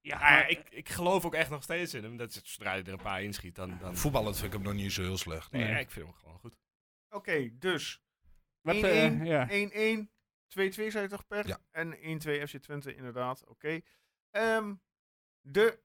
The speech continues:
Speaker 4: luisteraars kunnen voorspellen vanaf, eh, vrijdagmiddag twaalf uur op de diverse socials kanalen. Houd in de gaten en lekker voorspellen met z'n allen.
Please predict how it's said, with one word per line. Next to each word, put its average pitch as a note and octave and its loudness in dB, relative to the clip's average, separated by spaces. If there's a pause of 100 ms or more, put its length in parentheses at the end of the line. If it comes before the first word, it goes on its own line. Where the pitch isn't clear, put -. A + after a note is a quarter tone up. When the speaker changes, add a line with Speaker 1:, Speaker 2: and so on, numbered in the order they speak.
(320)
Speaker 4:
luisteraars E3+ 0
kunnen F#3+ -8
voorspellen F#3 -4
vanaf, E3+ -6
eh, C3+ -2
vrijdagmiddag E3+ -2 (160)
twaalf D3+ 0
uur F3 -2
op D#3 -14
de C#3+ 0
diverse C3+ -6
socials C3 -6
kanalen. A#2 -4
Houd A#2+ -4
in B2 -14
de A#2 -12
gaten B2 -6
en C3+ -10
lekker D#3 -6
voorspellen G3 -8
met C#3 -4
z'n A#2+ -8
allen. A2+ -6